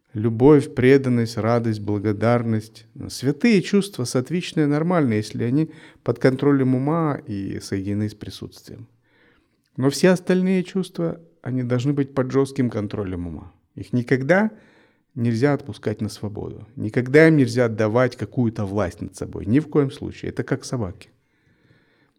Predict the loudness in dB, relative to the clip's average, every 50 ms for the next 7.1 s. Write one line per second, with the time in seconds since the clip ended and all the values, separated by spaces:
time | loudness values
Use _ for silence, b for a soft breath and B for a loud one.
0 | _ _ _ -16 -14 -12 -12 -12 -12 -14 -14 -12 -4 0 4 6 6 6 6 4
1 | 2 -2 0 0 0 -2 -2 -4 -6 -4 -2 -4 -2 -4 -6 -6 -8 -12 -12 -12
2 | -12 -8 -6 -6 -4 -6 -6 -6 -4 -2 0 0 0 0 -2 -2 -2 -4 -6 -8
3 | -12 -14 -14 -14 -18 -20 -20 _ _ _ -20 -20 -20 -20 -20 _ _ _ _ b
4 | b b b b b b b -10 -2 4 6 6 6 6 6 4 6 8 8 8
5 | 6 6 6 6 6 8 8 8 6 4 2 -2 -4 -2 0 0 0 0 0 -4
6 | -2 -2 -2 0 -2 -2 -2 0 -2 -2 0 0 -2 -2 -4 -8 -8 -6 -6 -6
7 | -6 -10